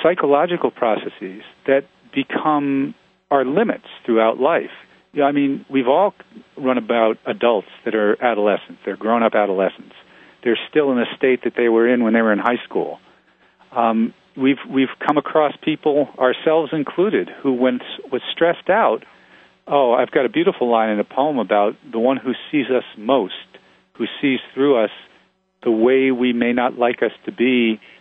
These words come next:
or whatever it is, in moments of unconsciousness. That's not a very poetic way of putting it. But, um, it is a beautifully crafted line about how in our moments of unconsciousness, when we're stressed out or when we're just not present, we revert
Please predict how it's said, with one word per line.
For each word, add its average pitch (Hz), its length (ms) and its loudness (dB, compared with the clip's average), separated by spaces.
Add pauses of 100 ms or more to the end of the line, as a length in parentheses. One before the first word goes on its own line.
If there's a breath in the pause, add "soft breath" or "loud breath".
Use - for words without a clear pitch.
(200 loud breath)
or 123 80 2
whatever 120 300 4
it 117 80 2
is, 123 140 2
in 113 160 -2
moments 123 320 -2
of 107 80 -4
unconsciousness. 107 840 -4
That's 120 160 -6
not 110 140 0
a 95 40 2
very 98 220 2
poetic 101 420 0
way 95 120 0
of 87 120 -2
putting 120 220 0
it. 92 140 -6 (420 loud breath)
But, 120 320 0 (100)
um, 117 300 -2
it 135 140 4
is 143 180 4
a 113 60 0
beautifully 123 560 0 (360)
crafted 135 600 -4
line 113 500 0
about 98 320 2
how 113 560 2 (480 loud breath)
in 160 160 -2
our 156 140 2
moments 131 360 0
of 113 120 -2
unconsciousness, 110 840 -4 (160)
when 123 220 -4
we're 135 160 2
stressed - 440 -2
out 110 280 2
or 104 80 0
when 110 160 -2
we're 113 120 0
just 156 320 -2
not 123 320 -4
present, 131 480 -2 (560 loud breath)
we 202 560 0 (140)
revert 135 520 0